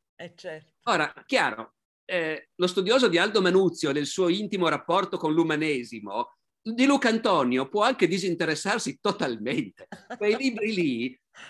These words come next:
Speaker 2: bellissimi formalmente per le illustrazioni, i caratteri e così via, però appunto, ripeto, erano libri che ripetevano moduli vecchi ed erano sempre quelli fondamentalmente.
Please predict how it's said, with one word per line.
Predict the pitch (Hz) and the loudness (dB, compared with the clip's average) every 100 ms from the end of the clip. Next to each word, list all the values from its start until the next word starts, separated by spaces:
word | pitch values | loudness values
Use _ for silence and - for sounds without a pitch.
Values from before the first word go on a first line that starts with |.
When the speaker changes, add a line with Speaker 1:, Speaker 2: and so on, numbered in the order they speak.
| 135 | -4
Speaker 2:
bellissimi | 156 160 147 165 185 - 190 180 165 | 0 0 0 -2 -4 -8 -4 -2 -2
formalmente | - 156 156 151 143 135 127 123 131 143 139 143 | -2 0 0 -2 -2 -2 -2 -2 -2 -4 -4 -6
per | 135 | -4
le | 131 127 | -2 -2
illustrazioni, | 123 127 - 120 - 123 110 131 139 139 | -2 -6 -6 -12 -6 -4 0 2 2 0
i | 127 | -2
caratteri | 117 113 110 143 135 - 135 | -2 0 2 2 0 -4 -4
e | 123 | -4
così | - 135 117 | -4 -4 -4
via, | 113 139 120 107 107 - _ | -2 0 0 0 -2 -6 _
però | - 294 214 | 0 4 4
appunto, | - 277 202 160 156 | 2 2 2 2 0
ripeto, | 180 254 202 - 120 98 _ _ | 2 0 0 -2 -6 -8 _ _
erano | 254 277 208 | -2 0 2
libri | 226 294 277 175 151 143 143 147 151 - _ _ _ _ _ | 2 2 0 2 2 0 -2 -2 -4 -8 _ _ _ _ _
che | - 277 | -2 0
ripetevano | 254 247 - 240 226 208 196 | 2 2 4 6 6 4 2
moduli | 190 208 202 175 175 165 156 151 | 4 4 6 6 6 6 4 2
vecchi | 131 185 226 - - 185 165 143 135 127 - _ | 2 0 0 -4 -4 0 2 2 0 -4 -8 _
ed | 254 | -4
erano | 294 254 180 | 0 2 0
sempre | 202 254 240 | 0 -2 -2
quelli | 151 127 156 190 135 127 | -2 -2 -2 0 0 -2
fondamentalmente. | 131 120 117 113 110 110 107 113 107 98 - 90 | -4 -6 -6 -6 -8 -8 -6 -6 -8 -10 -10 -10